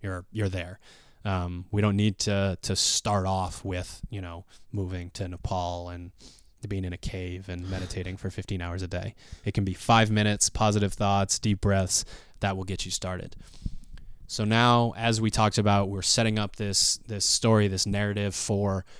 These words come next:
what's gone wrong, some ideas on how to fix it. We've entered into this system where we're sleeping better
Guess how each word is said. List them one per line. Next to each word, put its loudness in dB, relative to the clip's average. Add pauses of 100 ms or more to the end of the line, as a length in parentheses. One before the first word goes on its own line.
(120)
what's 2
gone 0
wrong, 6 (920)
some 2
ideas 4
on 4
how 2
to 0
fix 4
it. 2 (1300)
We've 2
entered 6
into 6
this 6
system 6
where 4
we're 0
sleeping 4
better 2